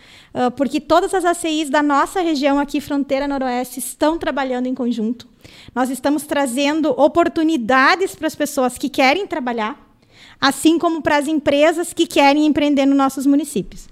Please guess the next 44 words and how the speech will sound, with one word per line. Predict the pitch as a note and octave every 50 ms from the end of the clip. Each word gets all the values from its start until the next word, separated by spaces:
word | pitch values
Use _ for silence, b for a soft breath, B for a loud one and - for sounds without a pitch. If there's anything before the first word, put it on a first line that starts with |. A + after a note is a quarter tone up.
| b b b b b b
Né? | G3 G3+ A3+ B3+
Nós | B3+ B3+ B3+
temos | - C4 B3+ C#4 C#4+ B3+ C#4
a, | C4 C4 B3+ B3+ B3 A#3+ A#3 A#3 G3 - -
a, | - A#3+ A3+ A3+ A3+
o | A3 A3+
hábito | A#3+ A#3 B3 B3+ C#4 C4+ - C4
sempre | B3 - B3 C4+ C4+ C4
de | C4+ C4+
que | - C#4
chega | - - - C#4+ C#4+ D4+ D#4 D#4
uma | D#4 D4+
empresa | C#4+ - C#4 C#4 C#4 D4
nova, | C#4+ C4+ C4 C4+ D4 D4+
a |
gente | C#4+ D4 C#4 - D4+
vai | B3+ C#4 C#4 C4+ D4+
visitar | C4+ D4 B3+ C#4 C4+ - - B3+ C4 C4+
aí, | C#4 C#4+ C#4 C#4+ D#4 E4+ - B B B B B B
e | B C4+ C4+
assim, | C4+ - - - D#4 D#4 F4 F#4+ - -
é, | C#4 C#4+ C#4+ - - - _ _ _
se | - - -
a | D4 C#4
gente | B3 D#4+ F#4 E4+ G4+
não | F#4+ F4+ F#4
conseguir | C#4 F4 F4 - D#4+ C#4+ B3 C4+ F#4+ A4
visitar | G#4+ G4+ F#4 G4+ - - E4+ E4
a |
sua | E4+ - F4+ F4
empresa, | C#4+ - C#4 C4+ C#4 B3+ C#4 C#4
ou |
você | C4 D#4+ D#4+ - -
tá | - F#4+ F#4+
querendo | - F#4+ F4 F#4 G4 G4+ G4
investir | F#4+ E4+ F4+ F4 - - E4+
em | E4+
qualquer | - E4 D#4 - - E4 F4
uma | F4+ F4 F4+ F#4+ F#4+ D#4+
das | D4+ D4+
cidades | - - C4+ B3 C4 B3+ C4+ B3+ B3 C4 A#3+ A3
da | B3+ B3+
nossa | B3 B3 A#3+ C#4+ G#4+ - - -
região, | E4 D4+ D4+ C4+ A3+ A#3 B3+ B3 C4 C#4+